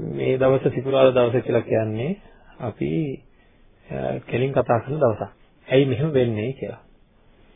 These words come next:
මට මතකයි මේ මෑත භාගයේ කාන්තාවන් වෙනුවෙන් පෙනී සිටින්නා වූ පිරිසක්. කාන්තාවන් වෙනුවෙන් සම අයිතිය පෙනී සිටින්නා වූ පිරිසක් ලංකාවේ,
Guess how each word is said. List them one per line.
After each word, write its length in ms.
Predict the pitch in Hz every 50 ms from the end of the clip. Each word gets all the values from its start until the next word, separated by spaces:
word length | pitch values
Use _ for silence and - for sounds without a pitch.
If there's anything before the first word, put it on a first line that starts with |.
| _ _ _ - _ -
මට 100 | 180 180
මතකයි 340 | 180 180 170 185 185 196 180
මේ 100 | 180 175
මෑත 260 | 165 147 143 147 143
භාගයේ 760 | 165 139 123 123 127 131 127 123 107 95 90 92 123 196 269 - - - - _ _ - - _ _ - _ _ _ _ _ _ _ _ _ _ -
කාන්තාවන් 960 | - 139 143 160 165 180 180 175 - 175 175 175 175 175 180 180 180 180 170
වෙනුවෙන් 480 | - - 170 165 175 185 190 196 202 196
පෙනී 400 | 170 - 160 170 196 214 214 208
සිටින්නා 560 | 190 - 165 156 170 160 156 147 139 135 131 123
වූ 520 | 113 113 113 113 110 110 143 202 226 226 -
පිරිසක්. 540 | - - - 131 - - 101 - - _ _ - - - _ _ - - - _ _ _ _ _ _ _ _ - _ _ _ _ _ _ _ _ _ _ _ _
කාන්තාවන් 760 | - - 135 143 156 160 151 - 147 147 151 151 151 151 151
වෙනුවෙන් 360 | 151 151 151 160 175 190 196 196
සම 240 | 185 - 139 135 143 143
අයිතිය 480 | - 139 135 135 131 131 - 175 190
පෙනී 320 | 185 - 135 139 160 165 151
සිටින්නා 440 | 151 147 151 143 143 139 135 131
වූ 120 | 131 131 120
පිරිසක් 400 | - - 127 113 - 139 165 - -
ලංකාවේ, 640 | 127 127 131 127 - - 98 95 95 110 151 233